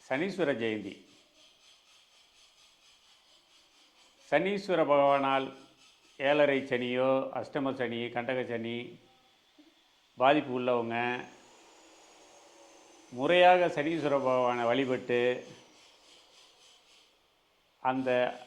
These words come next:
தோஷங்களிலிருந்தும் தடைகளிலிருந்தும் விடுபட சிறப்பான நேரம். ஆவணி ஒன்பதாம் தேதி செவ்வாய் ஜெயந்தி. செவ்வாய் ஜெயந்திங்கிறது வந்து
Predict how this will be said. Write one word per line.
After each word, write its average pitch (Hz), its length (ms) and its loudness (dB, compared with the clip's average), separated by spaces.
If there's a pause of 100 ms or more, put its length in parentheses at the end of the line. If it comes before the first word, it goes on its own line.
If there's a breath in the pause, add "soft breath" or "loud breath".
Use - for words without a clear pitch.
(260)
தோஷங்களிலிருந்தும் 139 1040 0
தடைகளிலிருந்தும் 131 680 -2
விடுபட 131 520 -4 (1300)
சிறப்பான 147 540 0
நேரம். 98 340 -6 (1700)
ஆவணி 185 400 8
ஒன்பதாம் 160 480 6
தேதி 135 640 -2 (840)
செவ்வாய் 190 420 4
ஜெயந்தி. 117 440 -2 (1400)
செவ்வாய் 196 520 2
ஜெயந்திங்கிறது 147 800 0
வந்து 143 280 -2